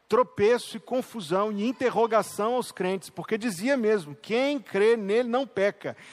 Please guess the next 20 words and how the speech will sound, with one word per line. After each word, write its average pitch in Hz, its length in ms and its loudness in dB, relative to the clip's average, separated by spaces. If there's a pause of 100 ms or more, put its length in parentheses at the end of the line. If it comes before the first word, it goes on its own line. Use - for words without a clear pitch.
E 202 80 0
as 208 80 4
pessoas 208 400 -2
se - 80 -14
perguntavam, 285 580 0
"Ora, 277 120 6
mas 208 260 0
eu 277 140 0
peco, 214 540 2
então 262 220 4
eu 285 40 2
não 247 120 -2
creio 226 300 2
nele." 220 480 0 (920)
E 214 100 0
então 262 280 2
as 240 100 -2
traduções 220 580 -4
foram 226 260 -2
melhoradas 208 1000 0